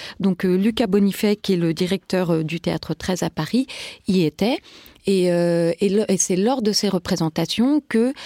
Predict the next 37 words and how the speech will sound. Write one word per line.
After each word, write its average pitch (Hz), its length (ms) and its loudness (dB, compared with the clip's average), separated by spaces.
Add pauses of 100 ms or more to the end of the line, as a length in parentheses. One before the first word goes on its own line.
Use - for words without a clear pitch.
(320)
notamment, 208 540 2
il 262 80 2
y 220 60 2
a 196 40 2
eu 185 100 0
la, 180 220 2
la 175 180 2
décision, 190 680 0
euh, 175 180 2
d'une 202 240 2
artiste, - 600 -4
euh, 170 320 2
trans 262 340 0 (380)
de 208 160 2
jouer 220 180 2
le 226 160 4
texte - 560 -4
à 208 100 2
l'extérieur 190 760 0 (340)
et 208 140 2 (260)
en 277 120 2
lien, 240 380 2 (160)
enfin 208 220 0
en 202 120 2
dialogue 220 600 2 (260)
avec 180 240 0
différentes 220 360 0
personnes 202 460 0 (160)
et, 220 380 2
et 196 40 4
les 190 120 2
personnes 196 360 0
du 185 120 -2
Théâtre 175 240 -2
Sorano 175 320 0
à 165 100 0
Toulouse. 208 420 -2